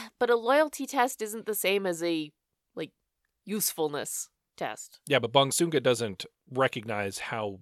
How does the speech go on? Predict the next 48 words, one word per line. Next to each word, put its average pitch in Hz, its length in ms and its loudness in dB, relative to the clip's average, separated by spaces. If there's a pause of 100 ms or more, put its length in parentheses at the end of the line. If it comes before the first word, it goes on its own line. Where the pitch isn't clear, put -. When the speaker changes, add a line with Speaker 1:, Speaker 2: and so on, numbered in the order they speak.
Speaker 2:
useful 113 440 -6
Jebi 101 300 -2
can 101 180 -14
be. - 260 -14 (140)
That's 143 180 4
part 143 200 8
of 120 40 2
the 110 80 0
problem 113 340 6
here. 95 160 -4
Bong 127 220 4
Soon-ga's 151 500 6
idea 127 360 6
of 113 320 0
making 127 400 0
Jebi 113 280 2
useful 110 460 -2
is, 110 300 -4 (140)
"Go 131 240 6
and 117 100 0
tell 120 180 4
us 107 180 2
what 110 180 -4
that 98 160 -4
art 92 180 -4
is." - 280 -14 (760)
Speaker 1:
Yeah. 156 220 -2 (160)
Speaker 2:
Because 131 260 0
you're 120 180 6
an 110 80 4
artist 107 360 2
and 98 80 -12
it's - 140 -10
the 113 100 -4
only 95 180 -6
thing 87 180 -14
you're - 140 -20 (140)
good - 40 -18
at. - 160 -20 (280)
Which, 120 200 -2
I 123 120 6
mean, 104 340 -6 (240)
ouch. 117 480 -2
Speaker 1:
I 196 140 0
know. 143 260 -4 (240)
Speaker 2:
<laughs> - 220 -2
But 180 140 8
also 165 460 8